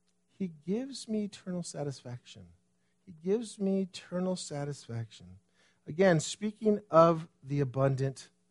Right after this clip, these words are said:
life, that you might know Christ, that you might know of the power of Christ, that he came to love, to forgive, to heal, to restore, to give those who could not see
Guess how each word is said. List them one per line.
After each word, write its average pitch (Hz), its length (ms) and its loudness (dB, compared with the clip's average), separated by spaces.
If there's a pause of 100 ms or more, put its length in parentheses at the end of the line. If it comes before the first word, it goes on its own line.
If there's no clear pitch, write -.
(280)
life, 110 540 -8 (460)
that 156 160 0
you 190 260 0
might 190 420 6 (120)
know 147 680 8 (680)
Christ, - 680 -8 (680)
that 165 200 2
you 233 80 2
might 214 240 8
know 180 800 10 (500)
of 156 80 6
the 175 100 4
power 170 680 4
of 151 180 -2
Christ, 160 400 6 (200)
that 202 120 12
he 208 100 8
came 247 380 6
to 202 320 -4
love, 175 580 6
to 170 100 -6
forgive, 156 880 4 (360)
to 160 100 -14
heal, 147 480 0
to - 160 -20
restore, 127 640 -8 (600)
to 208 120 6
give 202 340 8
those 262 360 12
who 240 120 6
could 254 240 6
not 226 260 10
see 185 440 4